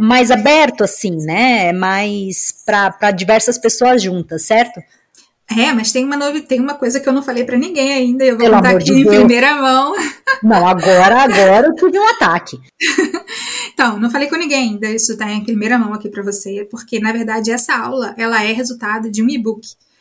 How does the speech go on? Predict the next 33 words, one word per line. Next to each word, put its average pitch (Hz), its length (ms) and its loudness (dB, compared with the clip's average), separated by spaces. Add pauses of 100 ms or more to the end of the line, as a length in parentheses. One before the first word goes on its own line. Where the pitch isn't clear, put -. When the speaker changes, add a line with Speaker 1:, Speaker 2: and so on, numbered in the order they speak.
(320)
Speaker 2:
Então, 214 920 -2 (120)
eu 208 140 -2
tô 226 320 2
anunciando 240 580 2
a 285 40 -8
minha 254 160 -2
aula 233 160 -2
no 226 80 0
dia 220 160 -4
vinte 220 240 -2
e 220 40 -6
oito, 226 240 -4
que 220 120 -10
vai 226 80 -4
ser 226 140 -2
uma 214 100 -2
aula 226 160 -2
muito 339 240 -4
objetiva, 269 640 -2
eu 226 240 -2
falo 254 320 -2
direto, 233 400 -2
eu 226 40 -2
não 240 140 2
fico 247 420 -6
enrolando, 226 640 0 (460)
é, 202 380 -8
eu 202 40 -12
quero 240 200 2
realmente 254 360 -4
que 254 60 -8
as - 80 -4
pessoas 220 560 -4